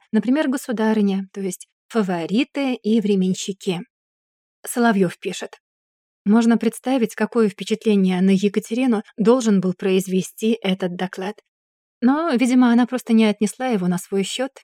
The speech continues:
и когда четырнадцатого февраля тысяча семьсот шестьдесят третьего года была создана комиссия,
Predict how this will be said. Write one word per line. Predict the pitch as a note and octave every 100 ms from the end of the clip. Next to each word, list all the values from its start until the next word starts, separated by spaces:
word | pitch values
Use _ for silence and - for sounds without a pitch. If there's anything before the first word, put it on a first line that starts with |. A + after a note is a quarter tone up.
| -
и | F#3+ F3+ -
когда | - G3 G3+
четырнадцатого | G3 A3 B3 A#3 G3+ - F#3+
февраля | F#3+ G#3 G3 G3+ F3+ F3+ - _
тысяча | A3+ G#3+ G#3+
семьсот | G3+ G#3+ - F#3+
шестьдесят | - F#3 F#3+ G3+
третьего | - G#3 - G3+ G3+
года | F#3+ F3 F3+ -
была | G#3+ G#3+
создана | G#3 G3+ F3+ G3 G3
комиссия, | G#3+ A3+ C#4 - F#3 E3+